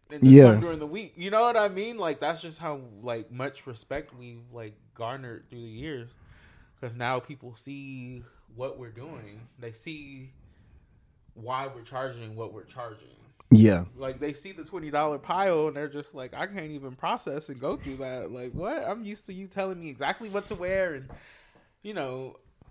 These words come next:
Speaker 1: you know, because everybody's body is different. And so when we have these appointments, "Oh, okay, we're gonna get this tailored and we're gonna, you're gonna wear it with this and da, da, da." So, so just, like, put, put them out into the wild. Our client was like, "What the fuck are you doing?"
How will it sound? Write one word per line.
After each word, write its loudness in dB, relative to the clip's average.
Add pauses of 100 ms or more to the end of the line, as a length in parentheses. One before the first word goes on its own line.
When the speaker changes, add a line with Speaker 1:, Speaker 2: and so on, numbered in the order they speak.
(400)
Speaker 1:
you -10
know, -4
because -12
everybody's -2
body -2
is -10
different. -12
And -16
so -14 (420)
when -14
we -14
have -8
these -14
appointments, -16
"Oh, 0
okay, -8
we're -12
gonna -14
get -16
this -16
tailored -10
and -16
we're -16
gonna, -16 (160)
you're -16
gonna -16
wear -8
it -8
with -16
this -4
and -16
da, -6
da, -8
da." -2
So, -12
so -16
just, -16
like, -8
put, -6
put -10
them -8
out -4
into -12
the -8
wild. -4
Our -4
client -14
was -14
like, -16
"What -18
the -20
fuck -20
are -16
you -16
doing?" -16